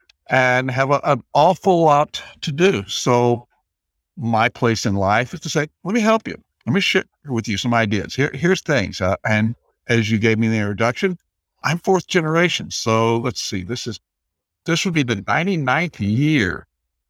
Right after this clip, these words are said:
Yeah, this would be ninety-ninth year. My great-grandfather were still around running the, what was the original business. So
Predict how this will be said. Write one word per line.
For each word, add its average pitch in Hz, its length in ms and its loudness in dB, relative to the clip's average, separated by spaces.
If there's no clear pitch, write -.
Yeah, - 140 0
this 160 200 -4
would 180 60 -4
be 170 60 -2
ninety-ninth 160 540 0
year. 151 300 0
My 104 180 0
great-grandfather 107 920 0
were 117 180 2
still 123 320 0
around 113 300 2
running 110 280 0
the, 98 220 -2
what 113 180 0
was 107 140 -8
the 107 80 -2
original 98 380 -2
business. 104 540 -4
So 160 360 2